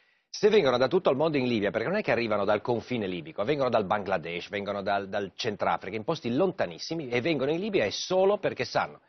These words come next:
che dalla Libia possono venire tranquillamente, più o meno tranquillamente,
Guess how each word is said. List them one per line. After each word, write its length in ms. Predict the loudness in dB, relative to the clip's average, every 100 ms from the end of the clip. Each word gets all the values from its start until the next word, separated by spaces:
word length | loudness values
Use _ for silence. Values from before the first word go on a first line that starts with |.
| _
che 100 | 0
dalla 160 | 2
Libia 280 | 0 -2 -4
possono 300 | -4 -2 -2
venire 300 | -2 -2 -4
tranquillamente, 720 | -4 -4 0 0 -2 -6 -4
più 140 | 4 4
o 60 |
meno 200 | 4 2
tranquillamente, 800 | 0 -2 -2 -6 -6 -12 -20 -20